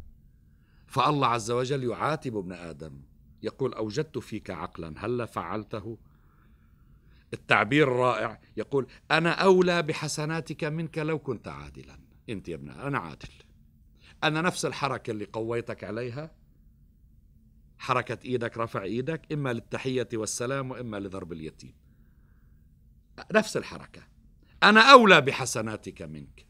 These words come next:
تعرف ليش؟ لأنه أصلا ما خليتك تعتمد على إنه عقلك يميز هذه حركة مفيدة ولا مضرة، لا، أعطيتك عقل يميز، وحطيت لك حنان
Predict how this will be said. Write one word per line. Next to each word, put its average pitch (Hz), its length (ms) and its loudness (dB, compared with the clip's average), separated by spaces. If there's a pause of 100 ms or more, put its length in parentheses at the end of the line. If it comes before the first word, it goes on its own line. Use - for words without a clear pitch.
تعرف 165 300 4
ليش؟ 131 400 -4 (1000)
لأنه 135 240 2
أصلا 196 200 4
ما 175 140 6
خليتك 190 400 2
تعتمد 139 500 -2
على 127 320 2
إنه 127 260 -4 (160)
عقلك 117 480 2
يميز 104 520 -4
هذه 113 180 -4
حركة 104 380 -8
مفيدة 139 440 -8
ولا 98 180 -4
مضرة، 71 440 -16 (500)
لا، 139 300 -6 (1200)
أعطيتك 101 460 -4
عقل 110 260 -2
يميز، 143 680 -6 (340)
وحطيت - 540 -6
لك 104 260 -4
حنان 95 720 -8